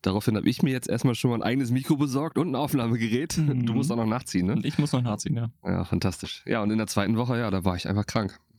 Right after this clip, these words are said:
Speaker 1: Schon wieder.
Speaker 2: Ja.
Speaker 1: Ich hatte Fieber. Vier Tage am Stück.
Speaker 2: Man hört's auch noch so ein bisschen.
Speaker 1: Ja, also ich, kann sein, dass ich noch ein bisschen nasal unterwegs bin. Das tut mir sehr leid. <laughs>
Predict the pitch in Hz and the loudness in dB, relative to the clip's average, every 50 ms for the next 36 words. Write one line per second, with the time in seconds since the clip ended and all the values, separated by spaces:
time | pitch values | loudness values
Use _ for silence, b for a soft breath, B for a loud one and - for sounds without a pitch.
0 | _ - - - - - - - - 95 90 110 104 92 87 87 87 - _ _ | _ -20 -20 -18 -16 -14 -6 -2 -2 0 0 0 0 0 -2 -4 -6 -10 _ _
1 | _ _ _ _ _ - 196 b b b b b - - 113 - 101 - - - | _ _ _ _ _ -6 -6 b b b b b -2 0 0 2 0 0 -2 -2
2 | 113 101 90 87 85 - 98 - _ B B B B B B B B B B B | 0 0 -2 -4 -6 -12 -18 -20 _ B B B B B B B B B B B
3 | B B B B B B - - - 123 - - 113 110 110 - - 101 - - | B B B B B B -6 -2 -2 -2 0 -2 -2 -2 0 -2 -2 -4 -2 -2
4 | - 101 - B B B B B B B - 127 123 123 127 143 - - 120 120 | -2 -4 -4 B B B B B B B -8 -6 -4 -2 -2 -2 -2 -2 -2 -2
5 | 117 - 123 123 120 117 - - 120 123 117 - - - - 92 90 92 92 90 | -2 -2 -2 -2 -2 0 0 -2 -2 -2 -4 -6 -10 -12 -6 -4 -2 0 0 -2
6 | 92 - - - - 95 95 98 95 95 90 - - 113 104 110 120 127 123 117 | -4 -6 -4 -2 0 2 2 2 0 0 -2 0 0 0 2 2 0 0 -2 0
7 | 117 110 110 110 113 - - 117 107 104 104 98 101 104 117 135 147 156 - 131 | 0 0 0 0 0 0 2 2 2 2 2 0 0 0 0 0 -2 0 0 0
8 | 120 113 113 123 - - - - 147 139 117 - - - - 107 98 98 95 95 | 0 2 0 -2 -4 -4 -6 -4 -2 -2 -4 -4 -4 -2 -2 0 0 0 0 0
9 | 98 110 131 - - - - - 135 131 | 0 -2 -2 -4 -8 -10 -10 -4 -2 -2